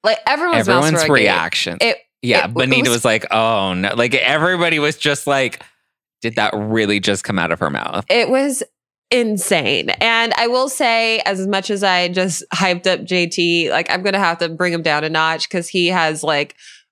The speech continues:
Speaker 1: rose-colored glasses for Miss Taylor Ann. And he's <laughs> like, I don't think she, he, he tries to give her the benefit of the doubt in this moment of,
Speaker 2: Yeah.
Speaker 1: like, not knowing exactly what she was saying. And I don't think,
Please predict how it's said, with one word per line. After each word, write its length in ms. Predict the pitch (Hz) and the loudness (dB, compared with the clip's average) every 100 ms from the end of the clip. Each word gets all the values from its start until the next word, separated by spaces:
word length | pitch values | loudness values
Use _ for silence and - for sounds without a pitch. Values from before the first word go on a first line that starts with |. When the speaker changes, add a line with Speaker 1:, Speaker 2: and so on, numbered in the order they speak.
| - | -12
Speaker 1:
rose-colored 880 | 156 165 160 165 170 - 165 156 147 | -2 2 2 0 -2 0 0 0 0
glasses 500 | 143 135 - 170 - | 0 0 -2 -6 -4
for 120 | 156 | -2
Miss 420 | 147 139 - - _ | -2 -2 -4 -8 _
Taylor 520 | - 165 147 147 147 - | 0 2 2 2 0 0
Ann. 440 | 147 143 151 175 - - - - | 0 2 0 -2 -8 -16 -6 0
And 200 | 190 196 | 0 0
he's 440 | 196 208 185 180 | 0 0 -2 -4
<laughs> 140 | 170 | 0
like, 180 | 208 180 - | 0 0 0
I 100 | 180 | 0
don't 220 | 180 175 | 0 0
think 160 | 185 - | -2 -2
she, 160 | - | -4
he, 280 | - 196 202 | -4 -4 -4
he 220 | 190 208 185 | -2 -2 0
tries 300 | 214 196 196 | 2 2 0
to 40 | |
give 160 | 196 180 | -2 -2
her 80 | 175 | -2
the 80 | |
benefit 380 | 160 165 160 170 | -2 -4 0 0
of 60 | 147 | 0
the 80 | 147 | 0
doubt 420 | 135 127 160 - | 2 2 0 -2
in 80 | 185 | -4
this 160 | 202 196 | -4 -2
moment 320 | 196 202 202 | -2 0 0
of, 100 | 180 | 0
Speaker 2:
Yeah. 60 | 170 | 0
Speaker 1:
like, 180 | 160 - | -2 -6
not 380 | - 170 160 - | -4 0 0 0
knowing 380 | 175 160 143 156 | -2 0 0 0
exactly 520 | 165 156 139 156 170 | -2 -2 -2 0 -2
what 180 | 156 143 | -2 -2
she 140 | - | -4
was 180 | 147 143 | -4 -4
saying. 480 | - 139 139 156 202 202 - - - _ | -2 0 0 0 -2 -4 -10 -16 -20 _
And 960 | - 175 165 165 165 165 165 180 165 160 - - _ _ _ _ | -2 0 2 2 2 0 0 -2 -2 -4 -6 -10 _ _ _ _
I 200 | - 156 | -2 0
don't 220 | 151 135 - | 0 -2 -4
think, 220 | 80 | -10